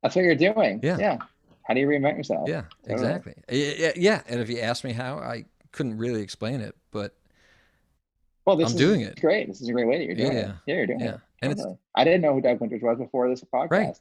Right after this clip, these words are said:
Speaker 1: despite the fact that you've been to our venues, which I should have known. I'm sorry. I feel
Speaker 2: No, that, it's
Speaker 1: I'm
Speaker 2: totally
Speaker 1: sorry. <laughs>
Speaker 2: understandable. It's, I've never been the house band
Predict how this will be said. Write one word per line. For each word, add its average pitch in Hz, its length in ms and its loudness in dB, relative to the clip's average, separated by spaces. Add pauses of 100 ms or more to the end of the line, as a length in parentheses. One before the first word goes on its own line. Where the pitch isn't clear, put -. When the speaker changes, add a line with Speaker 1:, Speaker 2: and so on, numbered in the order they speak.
(100)
Speaker 1:
despite 135 260 2
the 135 80 -2
fact 127 200 6
that 131 60 -2
you've 120 80 -2
been 139 100 0
to 131 60 4
our 123 60 4
venues, 151 320 2
which 131 160 -2
I 135 180 2
should 139 200 0
have 123 80 -4
known. 131 260 0
I'm 101 180 -6
sorry. 110 360 2
I - 40 -2
feel 143 120 0
Speaker 2:
No, 240 260 8
that, 196 200 6
it's - 220 -12
Speaker 1:
I'm - 80 -6
Speaker 2:
totally 175 240 4
Speaker 1:
sorry. 123 100 -6
<laughs> - 20 -18
Speaker 2:
understandable. 170 800 0
It's, 131 280 -4
I've 151 200 2
never 165 280 0
been 139 220 -2
the 127 60 0
house 127 360 -2
band 120 680 -4